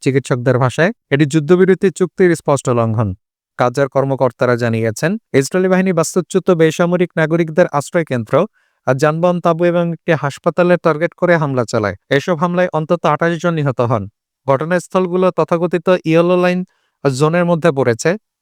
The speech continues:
যা যুদ্ধবিরতির সময় নিরাপদ এলাকা হিসেবে বিবেচিত ছিল। আল জাজিরা জানিয়েছে, গাজার মধ্যাঞ্চলে অন্তত বিয়াল্লিশ জন, উত্তর গাজায় একত্রিশ জন আর দক্ষিণে আঠারো জন নিহত হয়েছেন। অন্যদিকে ফিলিস্তিনি প্রতিরোধ সংগঠন হামাস এক বিবৃতিতে জানায়,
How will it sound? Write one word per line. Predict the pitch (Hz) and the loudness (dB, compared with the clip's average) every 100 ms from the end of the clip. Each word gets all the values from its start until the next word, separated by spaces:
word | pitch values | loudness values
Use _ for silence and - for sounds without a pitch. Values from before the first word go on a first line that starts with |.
| - | -8
যা | 131 147 | 0 0
যুদ্ধবিরতির | 135 147 147 170 175 170 180 | 0 -2 0 0 0 0 -2
সময় | - 180 175 | -2 0 0
নিরাপদ | 156 165 156 160 | 2 0 0 -2
এলাকা | 160 165 - | 0 -2 -2
হিসেবে | 170 180 170 | -4 -2 0
বিবেচিত | 160 156 143 - 127 | 0 0 -2 -4 -6
ছিল। | 117 131 104 - _ | -4 -2 -4 -6 _
আল | 127 127 | -2 -2
জাজিরা | 127 120 127 | -4 -2 -2
জানিয়েছে, | 120 120 113 117 110 160 226 - | -2 -2 -2 -4 -2 -2 -4 -4
গাজার | 131 139 175 | -2 0 0
মধ্যাঞ্চলে | 170 156 185 175 185 175 | 0 0 -2 -2 0 0
অন্তত | 165 170 180 | 0 0 0
বিয়াল্লিশ | 151 143 131 120 | 2 2 0 0
জন, | 131 190 - _ - | 0 -2 -6 _ -4
উত্তর | 151 - 180 170 | -4 0 2 4
গাজায় | 175 170 180 165 | 2 2 0 -2
একত্রিশ | 151 - 175 151 | -6 -2 -2 0
জন | 123 151 220 _ | 0 -2 -2 _
আর | - 131 | -4 -2
দক্ষিণে | 131 147 - 180 180 | 0 -2 0 -2 -2
আঠারো | 139 - 175 | -4 0 0
জন | 165 180 | 0 -2
নিহত | 160 143 131 | 0 0 0
হয়েছেন। | 120 120 107 123 101 - - | 0 0 0 -2 -2 -6 -2
অন্যদিকে | 156 175 180 | 0 2 0
ফিলিস্তিনি | 175 170 170 - 180 | 0 0 -2 -2 -2
প্রতিরোধ | 175 165 160 180 165 | 0 0 0 0 0
সংগঠন | 180 175 175 - 180 | -4 -2 -2 0 0
হামাস | 156 165 170 175 | 0 0 0 0
এক | 156 143 | -2 -2
বিবৃতিতে | 147 143 165 175 175 | -4 -2 -4 -2 -2
জানায়, | 147 127 127 | 0 0 -2